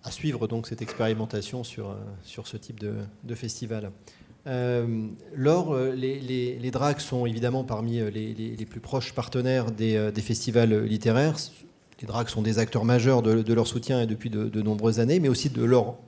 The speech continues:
accompagnement, au-delà de, de l'aspect simplement, simplement financier. Est-ce que peut-être, euh, vous pouvez nous en dire un peu plus sur les, les formes de ce soutien, sur les critères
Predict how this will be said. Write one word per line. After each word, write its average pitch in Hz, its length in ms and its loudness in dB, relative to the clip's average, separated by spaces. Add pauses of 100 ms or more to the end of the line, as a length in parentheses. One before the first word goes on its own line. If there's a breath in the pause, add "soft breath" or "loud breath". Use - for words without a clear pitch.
accompagnement, 127 680 4 (360 loud breath)
au-delà 117 320 4
de, 113 220 4
de 107 100 2
l'aspect 113 340 4
simplement, 113 560 2
simplement 113 340 0
financier. 113 520 -2 (420 loud breath)
Est-ce - 100 -6
que 127 100 2
peut-être, 123 360 0
euh, 113 420 6
vous 107 60 -6
pouvez 120 260 0
nous 120 140 2
en 120 80 6
dire 113 160 2
un 113 80 2
peu 120 120 0
plus 139 180 -2
sur - 180 0
les, 113 160 2
les 107 140 -4
formes 120 280 2
de 113 80 2
ce 113 160 -2
soutien, 143 520 -2
sur 135 180 0
les 110 80 -2
critères - 560 0